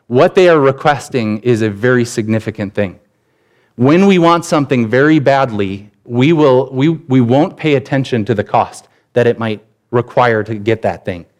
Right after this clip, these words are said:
And that's what they're doing here. They are blinded by their desire. Verse twenty-three, Jesus said to them, "You will indeed drink from my cup, but to sit at my right or left is not for me to grant.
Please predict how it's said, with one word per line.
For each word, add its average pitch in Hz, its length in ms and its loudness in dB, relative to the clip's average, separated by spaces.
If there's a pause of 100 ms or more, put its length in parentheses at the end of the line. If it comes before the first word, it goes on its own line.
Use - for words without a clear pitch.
(500)
And 117 120 0
that's 135 160 -2
what 147 120 0
they're 123 120 2
doing 113 300 0
here. 107 220 0
They 120 160 2
are 113 80 2
blinded 123 600 0
by 120 200 0
their 110 180 0
desire. 101 560 -4 (560)
Verse 143 200 2
twenty-three, 143 400 0
Jesus 151 360 0
said 175 200 2
to 143 60 0
them, 113 300 -2 (720)
"You 131 160 2
will 180 200 6
indeed 156 360 2
drink 143 240 2
from 143 160 0
my 120 160 0
cup, 135 320 -2 (540)
but 131 120 -2
to 135 80 -4
sit 175 240 2
at 180 80 4
my 156 140 0
right 139 260 4
or 139 80 4
left 139 320 0
is 127 120 -2
not 139 200 -2
for 147 80 -4
me 135 140 2
to 120 80 0
grant. 117 320 -2